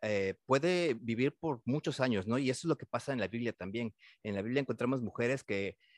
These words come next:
que se mencionan una vez, dos veces, o incluso ni siquiera se menciona su nombre, y tienen una trascendencia hasta el día de hoy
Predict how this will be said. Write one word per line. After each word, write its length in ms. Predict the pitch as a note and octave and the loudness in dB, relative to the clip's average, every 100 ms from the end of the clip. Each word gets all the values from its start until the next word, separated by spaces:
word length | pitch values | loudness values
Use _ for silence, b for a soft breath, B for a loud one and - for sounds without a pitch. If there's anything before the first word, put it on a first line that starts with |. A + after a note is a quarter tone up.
| _ | _
que 80 | - | -8
se 100 | G#2+ | -4
mencionan 380 | A2+ G#2 C#3 C#3+ | -4 -2 -2 0
una 160 | D3+ A#2+ | 0 2
vez, 300 | C3+ D#3 D3+ | 4 4 2
dos 180 | C#3+ | -2
veces, 340 | C3 C#3+ E3+ D3+ | 2 2 2 0
o 80 | B2+ | 0
incluso 320 | B2 - C3+ | 0 -2 -2
ni 80 | E3 | -4
siquiera 300 | - A#2+ D3+ | -4 -2 -2
se 140 | - C#3 | -2 -6
menciona 260 | A2 C#3+ | -4 -6
su 120 | C3+ | -4
nombre, 400 | A2 A#2+ C3 F#3 - _ _ _ _ _ | -4 -2 -2 -4 -4 _ _ _ _ _
y 760 | A#2+ A#2 A2+ A#2 A2+ A2+ G#2+ G#2 | -4 -2 -2 -2 -4 -4 -4 -4
tienen 300 | - D3 F3 | -4 -2 -2
una 160 | F3 | -2
trascendencia 580 | E3+ D3+ B2 G#2+ B2+ D#3+ | -2 -2 0 0 0 -2
hasta 200 | C#3+ - | -4 -4
el 80 | G#2 | -2
día 120 | A#2+ | -2
de 120 | A#2+ | 0
hoy 220 | A#2+ F3 | 0 -2